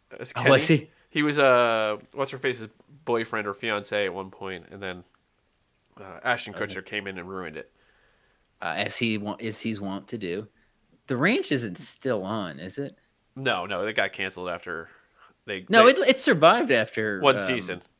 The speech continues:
Speaker 2: Oh,
Speaker 1: afterwards.
Speaker 2: did we? Okay.
Speaker 1: Uh,
Speaker 2: But I doubt, I, I mean, that probably had to be the, I mean, he did not make that show.
Speaker 1: I don't know if you ever watched the show Breaking In,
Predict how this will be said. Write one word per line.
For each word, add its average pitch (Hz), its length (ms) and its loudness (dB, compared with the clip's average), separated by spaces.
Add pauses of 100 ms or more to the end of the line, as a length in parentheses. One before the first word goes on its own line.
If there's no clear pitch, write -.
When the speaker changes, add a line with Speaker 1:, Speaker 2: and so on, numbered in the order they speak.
(100)
Speaker 2:
Oh, 110 40 -4
Speaker 1:
afterwards. 113 320 0
Speaker 2:
did 120 140 -2
we? 123 140 0
Okay. 101 300 -4 (300)
Speaker 1:
Uh, 107 240 -2
Speaker 2:
But 185 100 8
I 127 80 4
doubt, 139 220 4 (200)
I, 113 160 -14
I 135 40 -6
mean, 123 100 0
that 135 200 4
probably 107 340 2
had 107 180 -2
to 95 60 -12
be 98 60 -8
the, 85 220 -16
I 110 40 -12
mean, 101 300 -10 (100)
he 127 180 -2
did 101 200 -8
not 92 200 -4
make 95 280 -12
that 78 180 -12
show. 82 400 -10 (120)
Speaker 1:
I 131 60 -2
don't 139 100 0
know 139 60 2
if 131 100 -4
you 131 60 4
ever 127 140 0
watched 117 220 2
the - 60 -12
show 117 180 -2
Breaking 101 420 -4
In, 78 220 -10